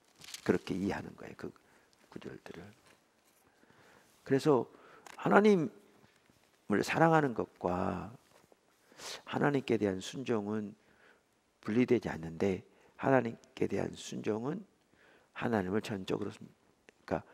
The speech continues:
사랑하는 것은 하나님을 전적으로 사랑하는 것이고, 순종하는 것은 하나님의 통치권에 온전히 순복하는 것을 말하는 거죠. 그러면서 여기서 다루지 않을 게 뭐냐면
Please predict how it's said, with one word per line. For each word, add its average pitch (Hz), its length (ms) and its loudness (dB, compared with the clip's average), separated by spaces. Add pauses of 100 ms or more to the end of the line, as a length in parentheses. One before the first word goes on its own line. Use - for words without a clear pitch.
(460)
사랑하는 131 460 2
것은 101 220 0
하나님을 107 280 -2
전적으로 98 480 -4
사랑하는 82 420 -6
것이고, - 360 -10
순종하는 101 500 -6
것은 147 340 -8 (460)
하나님의 98 360 0
통치권에 - 440 -8
온전히 87 340 -6
순복하는 - 640 -10
것을 - 320 -14
말하는 - 260 -16 (120)
거죠. - 260 -20 (2500)
그러면서 143 420 8
여기서 113 360 6 (140)
다루지 110 400 2
않을 92 100 2
게 104 120 0
뭐냐면 85 640 -4